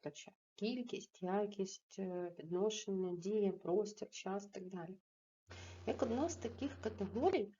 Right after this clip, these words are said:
а, якість — це питання, а, яка це річ. Тобто річ як-, якогось типу чи виду, опис її змістовної якості та форми, а, як це, ця річ діє, а, які якості, е,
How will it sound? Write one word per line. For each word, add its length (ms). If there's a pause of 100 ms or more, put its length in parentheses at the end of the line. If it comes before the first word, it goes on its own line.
(340)
а, 180
якість — 520
це 260
питання, 840
а, 380
яка 380
це 220
річ. 380 (240)
Тобто 340
річ 480
як-, 320 (120)
якогось 580
типу 500
чи 200
виду, 440 (500)
опис 380
її 120
змістовної 720
якості 460
та 120
форми, 640 (460)
а, 280
як 200
це, 360
ця 200
річ 300
діє, 560 (720)
а, 380 (320)
які 320
якості, 680
е, 680